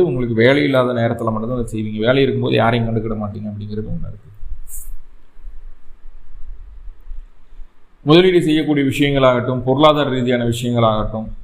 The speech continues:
எல்லாமே உங்களுக்கு நல்லதொரு லாபத்தை தரக்கூடிய ஒரு அமைப்பா இருக்கும். வேலை இல்லாதவங்களுக்கு வேலை கிடைக்கும், வருமானம் இல்லாதவங்களுக்கு வருமானம்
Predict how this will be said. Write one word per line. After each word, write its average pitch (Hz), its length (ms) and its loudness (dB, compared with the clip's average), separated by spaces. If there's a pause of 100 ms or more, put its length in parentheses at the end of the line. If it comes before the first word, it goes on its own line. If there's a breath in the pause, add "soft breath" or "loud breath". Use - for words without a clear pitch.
எல்லாமே 165 380 4
உங்களுக்கு 143 320 2
நல்லதொரு 131 420 2
லாபத்தை 123 420 2
தரக்கூடிய 113 440 0
ஒரு 107 120 0
அமைப்பா 110 320 0
இருக்கும். 107 300 -2
வேலை 139 280 4
இல்லாதவங்களுக்கு 117 580 0
வேலை 123 200 4
கிடைக்கும், 117 360 -2
வருமானம் 127 480 2
இல்லாதவங்களுக்கு 110 540 0
வருமானம் 117 460 2